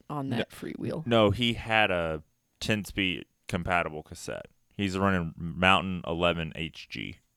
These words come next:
Speaker 1: Okay.
Speaker 2: which is road eight, nine, ten.
Speaker 1: Oh, okay.
Speaker 2: So two to three generations old. We'd have ninety-one hundred, nine thousand,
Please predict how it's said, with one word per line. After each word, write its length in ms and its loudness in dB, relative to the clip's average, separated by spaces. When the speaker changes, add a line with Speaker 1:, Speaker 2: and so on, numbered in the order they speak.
Speaker 1:
Okay. 300 -6
Speaker 2:
which 140 -8
is 160 -4
road 440 2
eight, 180 0
nine, 260 -6
ten. 260 -12
Speaker 1:
Oh, 220 -4
okay. 380 -10
Speaker 2:
So 180 0
two 240 2
to 80 0
three 220 -2
generations 560 0
old. 400 0
We'd 180 0
have 600 2
ninety-one 500 0
hundred, 600 0
nine 320 0
thousand, 760 0